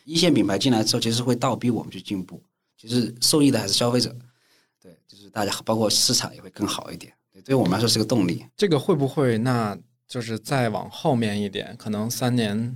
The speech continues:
Speaker 2: 五年的时间，面包店会不会变成也是大家在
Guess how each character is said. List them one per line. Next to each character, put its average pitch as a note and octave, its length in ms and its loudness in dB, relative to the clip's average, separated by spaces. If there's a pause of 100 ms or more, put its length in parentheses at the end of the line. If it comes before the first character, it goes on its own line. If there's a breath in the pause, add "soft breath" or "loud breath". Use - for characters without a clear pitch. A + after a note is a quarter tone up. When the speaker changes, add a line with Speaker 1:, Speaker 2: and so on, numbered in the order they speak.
Speaker 2:
五 - 100 -20
年 G#2 180 -4
的 C3+ 80 2
时 A2 220 0
间， B2 360 2 (420 loud breath)
面 C3+ 100 -4
包 C#3+ 120 2
店 C#3+ 160 2
会 C3+ 140 0
不 C3+ 80 4
会 C3+ 140 2
变 C3 160 0
成 A#2 200 0
也 G#2+ 160 0
是 A2+ 240 -2 (360)
大 B2+ 100 -4
家 A#2+ 180 2
在 A#2+ 300 0